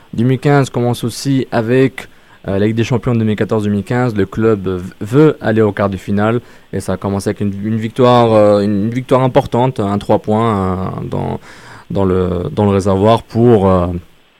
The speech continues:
pour, euh, éventuellement, euh, battre El, le club, euh, d'El Salvador chez eux et prendre les Red Bulls en septembre dans les matchs aller-retour. Euh, donc ça va être intéressant de voir ce qui est arrivé, messieurs.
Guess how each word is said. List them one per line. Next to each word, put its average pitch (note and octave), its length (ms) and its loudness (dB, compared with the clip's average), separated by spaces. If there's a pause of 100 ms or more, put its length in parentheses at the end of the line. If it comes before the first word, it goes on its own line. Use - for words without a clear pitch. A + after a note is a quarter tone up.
(480)
pour, G#2 320 0
euh, F#2+ 100 0
éventuellement, G2 1080 -2
euh, G2 40 -6
battre G2+ 340 0
El, G2 100 0 (140)
le G2 160 -2
club, G2+ 280 0
euh, F#2+ 160 0
d'El F#2+ 140 -2
Salvador G2+ 560 0
chez G2+ 260 -2
eux B2 140 2 (140)
et C3 180 2 (100)
prendre A#2+ 300 -4
les G#2 80 2
Red G2 140 0
Bulls A2 420 -4
en G#2+ 100 -6
septembre F#2+ 540 -4 (360)
dans G2 80 -2
les F#2+ 100 -2
matchs G#2 200 -4
aller-retour. F#2+ 560 -6 (680)
Euh, A2 320 2
donc A#2+ 220 0
ça C3+ 100 2
va - 20 2
être A2 60 0
intéressant C3 360 2
de - 20 2
voir C3 120 0
ce - 40 -14
qui - 80 0
est - 20 4
arrivé, A2+ 320 2
messieurs. D#3+ 420 2